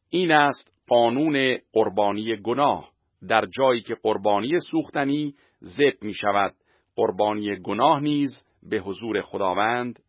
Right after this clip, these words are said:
ذبح شود. این قدس اقداس است و کاهنی که آن را برای گناه می‌گذراند، آن را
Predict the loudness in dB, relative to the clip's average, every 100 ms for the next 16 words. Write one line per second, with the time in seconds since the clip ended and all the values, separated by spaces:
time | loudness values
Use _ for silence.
0 | _ -6 -2 -2 -4 -6 -4 -6 -8 _
1 | _ _ _ _ -4 -2 -2 -8 _ _
2 | _ _ -4 -4 -12 -20 _ -8 -6 0
3 | 2 2 0 -4 -6 -18 _ _ _ _
4 | _ _ -10 -4 0 0 0 -2 -2 -4
5 | -2 2 2 4 4 4 2 -2 -2 -2
6 | 2 2 2 _ _ _ -6 -2 -2 0
7 | 0 0 0 0 0 -4 -14 _ _ -2
8 | 2 4 4 4